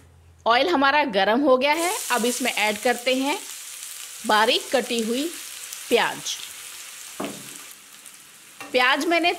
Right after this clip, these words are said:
तीन मीडियम साइज की ली है। इन्हें मैंने एकदम बारीक काट लिया है।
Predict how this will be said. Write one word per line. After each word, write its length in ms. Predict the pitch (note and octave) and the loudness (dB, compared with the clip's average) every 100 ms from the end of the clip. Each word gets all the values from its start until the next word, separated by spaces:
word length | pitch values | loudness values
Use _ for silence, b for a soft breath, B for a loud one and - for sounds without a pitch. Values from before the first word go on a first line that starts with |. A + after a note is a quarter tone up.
| - | -2
तीन 320 | C#4 D4 G4 | 0 2 4
मीडियम 260 | B3+ A#3 C4 | 4 4 2
साइज 280 | C#4 C4+ C4+ | 2 2 0
की 120 | D#4 | 0
ली 180 | D4 E4 | 2 2
है। 200 | F4+ A#4+ - - | 0 -4 -8 -4
इन्हें 220 | B3+ C4+ | 0 2
मैंने 280 | B3+ B3 C4 | 2 2 2
एकदम 340 | A3 B3+ C4+ | 0 2 2
बारीक 440 | G#3+ G#3+ G#3+ C#4+ - | 4 4 4 0 0
काट 280 | A3 G#3 B3 | 0 2 0
लिया 220 | C4 C#4 | 2 2
है। 200 | E4 | 2